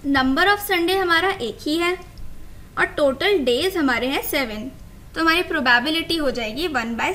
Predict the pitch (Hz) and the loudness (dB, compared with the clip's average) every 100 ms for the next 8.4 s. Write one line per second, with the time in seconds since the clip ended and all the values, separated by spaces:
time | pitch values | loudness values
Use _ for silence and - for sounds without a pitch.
0 | - 277 220 202 254 - - - - 330 | -2 -2 -2 -8 -10 -14 -18 -18 -12 -8
1 | 311 294 285 359 349 359 285 262 254 311 | -4 -2 -2 -2 -4 -4 0 0 0 -2
2 | 330 339 349 294 269 277 302 262 262 247 | -2 -2 0 2 2 2 0 0 0 0
3 | 330 392 277 254 294 320 320 254 226 269 | -2 0 0 2 2 2 0 -4 -2 0
4 | 294 311 294 339 381 - 269 285 403 - | 0 0 0 -2 -4 -8 -2 -2 -2 -2
5 | 285 269 339 320 262 285 277 254 240 247 | -2 0 0 2 2 2 0 0 0 0
6 | 247 285 330 254 202 - - - - - | -2 0 0 -2 -6 -14 -16 -18 -16 -2
7 | 285 294 349 349 285 269 320 311 302 277 | 2 6 4 2 -2 0 2 2 2 0
8 | 226 247 302 | 0 0 -2